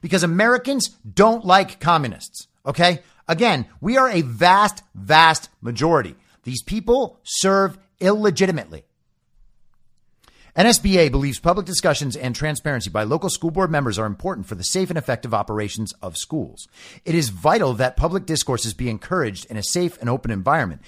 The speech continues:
in which varying viewpoints can be offered in a peaceful manner. And I guess we must add, so long as those varying viewpoints are all the exact same viewpoint.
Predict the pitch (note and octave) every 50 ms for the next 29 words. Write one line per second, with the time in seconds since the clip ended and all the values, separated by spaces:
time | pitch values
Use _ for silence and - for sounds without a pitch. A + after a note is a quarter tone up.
0 | - - - - C#3+ D3+ - - F2+ F2 C#3 D#3 G3 A3+ A#3 A#3+ A#3+ G3 B2 G#2+
1 | D#3 A3+ C4 F#3+ - D#3 C3+ B2 A2+ A2 - - D3+ D3+ C#3 D#3 F#3 F3+ E3+ G3
2 | G#3+ F#3 - B2 A2 G#2+ - - - - - D#3 D#3 D#3 C#3+ - E3 G#3 G3+ -
3 | - - G3 F#3+ F3+ G#3 A3+ G#3 C#3+ G2 - - _ _ _ _ _ _ _ _
4 | _ _ _ _ _ - - C#3+ D3 C#3 A2+ - _ _ _ _ _ _ _ _
5 | - A#2 A#2+ D3+ B2+ - A2+ A2 G#2+ A#2+ D3 F#3 E3+ - - G#2+ G2 F2 F2 F#2+
6 | F#2+ _ _ _ _ _ - - - F3 F3+ F#3 F3+ F3+ G3+ A3+ A3 G3+ F#3+ F#3+
7 | F3+ D#3+ D3+ A#2+ D#3 D#3 D3 A2+ G#2+ F2+ F#2+ D3+ F3 G3 F#3 F3 D#3+ D3 C3+ B2
8 | G#2 F#2 A#2+ F#3+ A#3+ B3+ - - A#2 A2+ G#2+ A2 A#2+ A2 - - _ _ _ _
9 | _ - C3+ C#3 D3 D3+ - - - F3 F3+ F#3+ G3+ G#3 A3 A#3 A#3 F#3+ - -
10 | _ - G#2+ A#2 D3+ D#3+ D#3 D3 A#2+ A#2 - - F3 E3+ F3 - - - - -
11 | E3+ D#3+ D#3+ D3+ D3 A#2+ F#2 F#2 C#3+ D3 A#2+ - - G#2 D2+ -